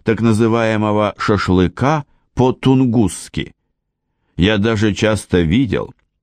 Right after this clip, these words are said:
что они держат у огня на палочке кусочек сырого мяса, и как только оно снаружи лишь немного сморщится от жара,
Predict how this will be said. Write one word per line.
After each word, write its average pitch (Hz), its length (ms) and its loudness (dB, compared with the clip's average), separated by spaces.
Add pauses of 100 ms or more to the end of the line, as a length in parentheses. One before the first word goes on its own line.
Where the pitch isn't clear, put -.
(160)
что 101 240 -2
они 185 220 -2
держат 123 640 -2
у 90 120 0
огня 90 460 0
на 80 200 -2
палочке 92 720 -2 (320)
кусочек 208 540 0
сырого 175 500 -2
мяса, 92 480 -4 (580)
и 107 120 2
как 135 180 -2
только 170 480 -2
оно 151 240 -2
снаружи 113 840 -2 (320)
лишь 131 260 0
немного 143 560 0
сморщится 110 920 -2
от 104 200 -2
жара, 143 480 -2